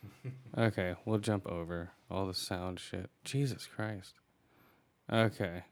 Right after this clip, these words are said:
where's the original music? Music direction. Music composition. Music competition. Oh, I'm trying to get to the prosthetic makeup. Here, we'll do this one real quick.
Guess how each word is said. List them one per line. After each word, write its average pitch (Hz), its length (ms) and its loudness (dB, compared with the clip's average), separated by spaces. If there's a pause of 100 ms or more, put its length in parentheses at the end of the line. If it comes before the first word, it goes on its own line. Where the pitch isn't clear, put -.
(320)
where's 113 180 2
the 123 100 6
original 107 480 4
music? 107 520 2 (1040)
Music 127 400 10
direction. 127 680 8 (1120)
Music 139 320 12
composition. 143 840 12 (1160)
Music 165 300 12
competition. 156 960 12 (340)
Oh, 151 120 6
I'm 160 160 12
trying 208 200 12
to 233 80 12
get 240 180 10
to - 120 0
the 165 120 4 (720)
prosthetic 196 600 12
makeup. 160 420 12
Here, 123 140 12
we'll 113 80 12
do 117 160 6
this 107 160 4
one 107 80 4
real 98 140 4
quick. 95 160 2